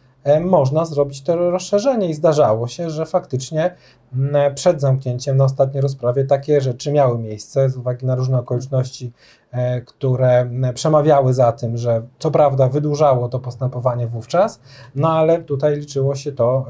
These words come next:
e, dobro, em, kredytobiorcy i to, żeby on miał te ro-, roszczenie zabezpieczone z, z, na wsz-, ze wszech miar, tak byśmy to powiedzieli,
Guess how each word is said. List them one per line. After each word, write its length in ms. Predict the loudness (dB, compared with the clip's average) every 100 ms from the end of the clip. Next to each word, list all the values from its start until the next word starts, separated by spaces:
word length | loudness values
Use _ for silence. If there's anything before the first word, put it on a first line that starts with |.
| -6 0
e, 40 |
dobro, 460 | 0 2 2 0 -4 _ _ -6
em, 480 | -4 -2 -4 -4 -4 -4 -4
kredytobiorcy 800 | 0 0 2 2 4 2 0 -6
i 60 | 0
to, 180 | 2 2
żeby 240 | 2 2
on 160 | 2 0
miał 340 | 0 -2 -4
te 220 | -2 -2
ro-, 360 | 0 -2 -2 -4
roszczenie 460 | -6 -4 -2 0 0
zabezpieczone 720 | -2 -4 -8 -4 -2 -2 -4 -8 _ _
z, 420 | -6 -4 -6 -6
z, 240 | -8 -10 -2
na 160 | 0
wsz-, 240 | 0 -2 -2
ze 160 | 0
wszech 300 | 2 0 0
miar, 240 | 2 2 2
tak 160 | -6
byśmy 240 | -16 -16 -16
to 80 | -18
powiedzieli, 420 | -20 -20 -20